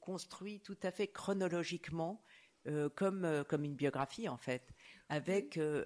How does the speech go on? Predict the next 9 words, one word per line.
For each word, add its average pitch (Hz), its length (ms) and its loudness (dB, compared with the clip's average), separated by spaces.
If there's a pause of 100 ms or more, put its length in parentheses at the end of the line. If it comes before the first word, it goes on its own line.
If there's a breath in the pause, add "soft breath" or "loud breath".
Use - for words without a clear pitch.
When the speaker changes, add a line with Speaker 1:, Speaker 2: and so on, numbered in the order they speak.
Speaker 1:
avec 147 400 -4
beaucoup 196 340 0
d'éclairage 170 720 0
sur 151 220 -4
l'époque, 156 560 -4
sur 143 220 -4
le 147 120 0
jansénisme. 165 1080 -2 (1600 loud breath)
Speaker 2:
Oui, 214 400 -4